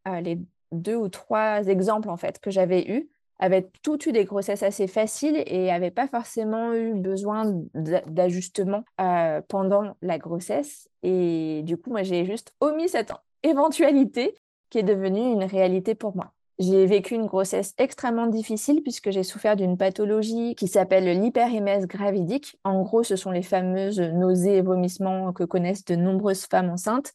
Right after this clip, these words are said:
mais puissance mille et pendant neuf mois, fois trois.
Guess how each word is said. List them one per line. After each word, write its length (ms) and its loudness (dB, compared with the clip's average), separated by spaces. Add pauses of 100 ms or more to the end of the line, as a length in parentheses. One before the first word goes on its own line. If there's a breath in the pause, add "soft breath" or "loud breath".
mais 220 4
puissance 500 -4
mille 420 4 (100)
et 200 4
pendant 260 0
neuf 240 -2
mois, 320 -2
fois 140 0
trois. 460 0